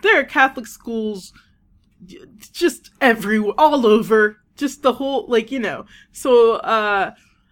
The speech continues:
that, uh, tracks. Um, and also, she's like, gosh, like, my entire high school existence revolved around the unrequited crush. It was an,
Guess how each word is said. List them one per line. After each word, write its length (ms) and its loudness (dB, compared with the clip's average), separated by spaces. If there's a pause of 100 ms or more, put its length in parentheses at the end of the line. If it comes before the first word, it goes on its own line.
(500)
that, 600 0 (160)
uh, 300 2
tracks. 760 -2 (340)
Um, 460 0
and 200 -8
also, 640 0 (100)
she's 440 -6
like, 380 0 (760)
gosh, 440 -8
like, 260 -2
my 140 -6
entire 680 -6
high 200 -8
school 340 -6
existence 960 -8
revolved 560 -4
around 440 -4
the 160 -8
unrequited 720 -10
crush. 580 -10 (640)
It 140 2
was 160 -6
an, 100 -14